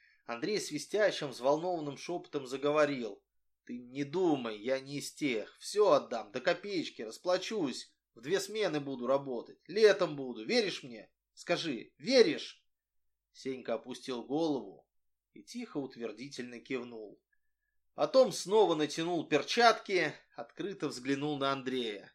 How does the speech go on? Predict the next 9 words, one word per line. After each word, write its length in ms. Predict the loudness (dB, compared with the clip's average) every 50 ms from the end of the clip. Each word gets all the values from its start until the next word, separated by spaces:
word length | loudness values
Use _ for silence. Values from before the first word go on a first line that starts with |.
| _ _ _ _ _ _ _ _ _ _ _ _ -12
От 180 | -10 -10 -10 -4
курносого 640 | -2 0 0 2 4 4 4 4 4 2 2 2 2
носа 640 | 2 2 2 4 4 2 2 -2 -6 -8 -10 -12 -18 _ _ _ -8
по 80 | -6 -4
щекам 580 | -4 -4 -4 -4 2 4 4 4 4 2 -2
в 60 | -6 -6
рыжих 400 | -4 -4 -4 -6 -8 -10 -8 -12
веснушках 840 | -12 -12 -10 -10 -8 -8 -6 -8 -6 -2 0 0 0 0 -6 -20 _ _ _ _ _ _
дрогнули 840 | _ -6 -2 -2 -2 -2 -2 -6 -8 -6 -6 -6 -6 -6 -8 -12